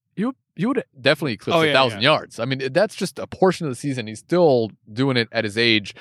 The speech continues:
Speaker 1: Um, but like you said, uh, in Tennessee, I'm not sure if he's gonna be doing the exact same thing.
Speaker 2: Yeah, I'm curious to see how this,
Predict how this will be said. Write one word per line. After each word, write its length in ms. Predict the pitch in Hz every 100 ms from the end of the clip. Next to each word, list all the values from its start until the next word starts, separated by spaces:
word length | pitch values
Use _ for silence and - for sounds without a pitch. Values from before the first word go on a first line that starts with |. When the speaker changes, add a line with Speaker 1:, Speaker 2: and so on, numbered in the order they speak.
| - - -
Speaker 1:
Um, 280 | 123 113 113
but 80 | 123
like 160 | 113
you 60 | 113
said, 420 | - 98 90 98
uh, 160 | 101 92
in 80 | 95
Tennessee, 340 | 117 98 -
I'm 80 | 104
not 180 | 95 92
sure 180 | - 101
if 60 |
he's 120 | 92 98
gonna 80 |
be 80 | 92
doing 140 | 190 185
the 60 |
exact 300 | 110 147 147
same 80 | - -
thing. 100 | 127
Speaker 2:
Yeah, 140 | 190
I'm 80 | 147
curious 300 | - 208 226
to 80 | 170
see 180 | 180 160
how 220 | 170 160
this, 240 | 156 -